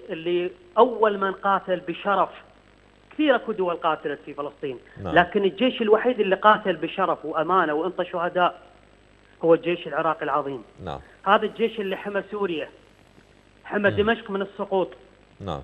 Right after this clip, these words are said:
Speaker 1: وبعدين حافظ الأسد يروح يدز صواريخ الخميني حتى يضربوا بها بغداد.
Speaker 2: نعم.
Speaker 1: هذا الجيش العراقي العظيم. هذا هو،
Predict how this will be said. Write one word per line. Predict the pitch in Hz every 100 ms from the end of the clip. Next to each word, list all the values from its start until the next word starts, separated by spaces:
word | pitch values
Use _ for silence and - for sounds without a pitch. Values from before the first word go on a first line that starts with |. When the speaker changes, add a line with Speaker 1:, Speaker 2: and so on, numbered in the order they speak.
| - - - _ -
Speaker 1:
وبعدين | 151 165 160 190 170
حافظ | 202 190 190 180
الأسد | 170 190 220 214 - - -
يروح | 170 196 196
يدز | 170 190 208
صواريخ | 196 190 190 170
الخميني | - 208 220 220
حتى | 214 214
يضربوا | 180 185 170 175
بها | 160 156
بغداد. | 170 151 147 127 - - -
Speaker 2:
نعم. | 92 67 - - - - - -
Speaker 1:
هذا | 196 247 233
الجيش | 226 220 214
العراقي | 190 185 214 214 190
العظيم. | 180 180 165 123 - - _ _ _ _ _ 50 _ _ _ _ _ _ _ _
هذا | 202 262 254 233
هو، | 226